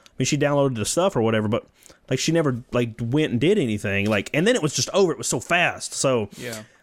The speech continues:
Speaker 1: like, I don't know. Like, I don't know. Like, I don't feel like, like, in my current, I don't think it is right now, because although the memories were great, I guess, I don't know. I, like, can't even remember any of it. It's weird.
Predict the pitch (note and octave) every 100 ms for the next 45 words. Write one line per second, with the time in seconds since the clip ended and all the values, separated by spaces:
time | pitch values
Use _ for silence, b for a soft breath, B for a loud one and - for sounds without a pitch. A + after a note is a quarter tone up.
0 | B - C3 A#2+ - _ A#2 B2 C#3+ C#3
1 | A#2+ D#3 F3 F#2+ _ - A#2+ A#2+ A#2+ C#3
2 | F3+ B2+ _ _ - B2+ C3 C3 C#3+ -
3 | - G#3 C#3+ A#2 - _ C#3 C3+ D#3 D#3
4 | C3+ B2+ - - E3+ D#3+ - - - D#3
5 | D3 D3 C#3 F3+ C#3+ - G#2 A#2 E3 A#2+
6 | - b b b b B2+ C3 C#3 A#2 -
7 | - b b b _ _ _ _ _ C3+
8 | D#3+ D3 E3+ D3+ C#3+ C#3 D3+ D3+ C3+ -
9 | B2+ G#2+ - A2 E3 A2+ F#2 G2 B2+ -
10 | - _ - G#2 B2 A2+ G#2 A2 C3+ -
11 | A#2 G2+ G#2+ A2+ D3+ D3 A2 A2 D#3 A#2
12 | G2 F2+ E2+ - A2 C3+ D3+ G2+ -